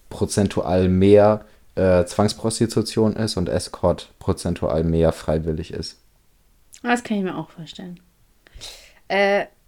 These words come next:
Speaker 2: oh Mann, ich wollte gerade irgendwas sagen, aber ich hab's leider vergessen. Ach so, dreizehn Fragen.
Speaker 1: Mhm.
Speaker 2: Ja, ich wurde letztens wieder von dreizehn Fragen angefragt. Und zwar tatsächlich zum Thema, so Elias, wenn's nicht der Feminismus ist,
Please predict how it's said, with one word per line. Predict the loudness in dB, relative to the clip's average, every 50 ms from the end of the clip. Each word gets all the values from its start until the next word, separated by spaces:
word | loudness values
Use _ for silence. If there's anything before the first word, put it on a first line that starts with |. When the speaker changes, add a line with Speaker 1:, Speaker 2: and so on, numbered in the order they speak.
| _ _ _ _ _ _ _ -14 -10
Speaker 2:
oh | -8 -4 -2 -2 0
Mann, | 0 0 0 2 2 0 0 -2 -4
ich | -6 -10 -10 -8
wollte | -8 -6 -4 -4 -4
gerade | -4 -6 -6
irgendwas | -8 -8 -8 -8 -10 -10
sagen, | -10 -8 -8 -8 -8 -8 -10 -10
aber | -12 -12
ich | -12 -14 -14
hab's | -16 -16 -14
leider | -14 -14 -14 -16 -16 _
vergessen. | -18 -18 -16 -16 -18 -18 -18 -20 -6 _
Ach | -2 0 2
so, | 2 4 4 4
dreizehn | 4 2 0 0 -2 -4 -6 -8
Fragen. | -8 -6 -2 0 0 2 0 0
Speaker 1:
Mhm. | -2 -6 -8 -12 -8 -4
Speaker 2:
Ja, | -4
ich | -4 -2 0
wurde | 0 2
letztens | 2 0 0 -2 -4 -6 -4 -4 -2
wieder | 2 2 2 2
von | 0 -2 -4 -4
dreizehn | -4 -4 -6 -6 -6 -8 -10
Fragen | -10 -10 -6 -6 -4 -4 -4 -6
angefragt. | -6 -6 -6 -8 -10 -12 -10 -8 -6 -4 -4 -4 -6 -8 -10 -16 -20 -20 -20 -20 -20 -20 -20 -20 -20 -14 -8
Und | -6 -6 -6
zwar | -4 -4 -2 0 0 -2 -2 -6 -10
tatsächlich | -10 -8 -8 -6 -2 -2 -2 -2 -2 -6 -6 -4 -2 -2 -2 -2 -4 -8 -14 -20 -20 -20 -20 -20 _ _ _ -8
zum | -4 -4 -4 -4 -2
Thema, | -2 -2 -2 0 -2 -4 -4 -4 -6 -8 -12 _ _ _ _ _
so | -2 0 0
Elias, | 0 0 0 -2 -4 -2 -2
wenn's | -2 -2 -2 0
nicht | 0 -2 -2 -2 -6 -8 -4
der | -4 -2 0
Feminismus | 0 0 0 -2 -2 -4 -6 -6 -8 -10 -8 -10
ist, | -12 -12 -12 -14 -18